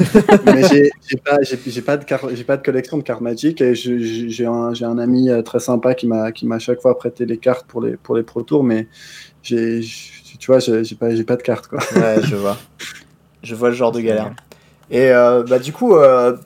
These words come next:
Speaker 1: petit questionnaire, euh, comme d'habitude. Maintenant qu'on a fait un petit peu, une petite overview des P T que t'as fait, on repassera
Speaker 2: Ouais.
Speaker 1: sur, euh, M T G O après parce qu'on va reparler des mocks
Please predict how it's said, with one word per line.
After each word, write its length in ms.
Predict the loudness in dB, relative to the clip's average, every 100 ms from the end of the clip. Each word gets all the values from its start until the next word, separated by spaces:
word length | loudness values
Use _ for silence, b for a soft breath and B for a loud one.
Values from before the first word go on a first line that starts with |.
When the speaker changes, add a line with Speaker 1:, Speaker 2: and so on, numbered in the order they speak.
| _
Speaker 1:
petit 140 | -12 -6
questionnaire, 560 | -6 -4 -4 2 4 4
euh, 120 | 0
comme 220 | -4 -4
d'habitude. 500 | -6 -6 -10 -8 -4
Maintenant 320 | -2 -4 -6
qu'on 160 | -6 -4
a 80 | -4
fait 140 | -4
un 60 | -6
petit 200 | -8 -10
peu, 360 | -4 -2 -2
une 60 | -6
petite 200 | -12 -6
overview 360 | -2 -2 -2
des 140 | -8 -6
P 140 | -6
T 100 | -10
que 60 | -10
t'as 140 | -10
fait, 280 | -10 -10 -10 -10 -8
on 60 |
repassera 400 | 0 0 2 0
Speaker 2:
Ouais. 60 | 0
Speaker 1:
sur, 240 | -2 0
euh, 60 | 0
M 100 | -2
T 100 | -4
G 140 | -2
O 80 | 2
après 260 | 2 0 -6
parce 180 | -6 -12
qu'on 260 | -14 -10
va 100 | -6
reparler 320 | -6 0 0 0
des 120 | -2
mocks 340 | -2 -4 -8